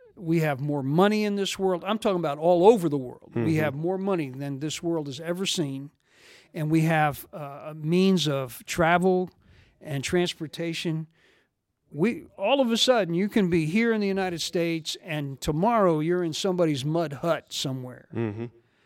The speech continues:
Speaker 1: And the challenge is to be a servant to that person in a mud hut and not arrogant, and to be a guest in their home, um, and to be able to still share Jesus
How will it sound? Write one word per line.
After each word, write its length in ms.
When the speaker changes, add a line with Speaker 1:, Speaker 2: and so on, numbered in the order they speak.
Speaker 1:
And 260
the 100
challenge 840
is 160
to 120
be 140
a 60
servant 720
to 100
that 240
person 400
in 100
a 60
mud 260
hut 320
and 160
not 300
arrogant, 680
and 140
to 100
be 180
a 60
guest 460
in 140
their 160
home, 580
um, 400
and 200
to 160
be 180
able 280
to 100
still 300
share 320
Jesus 640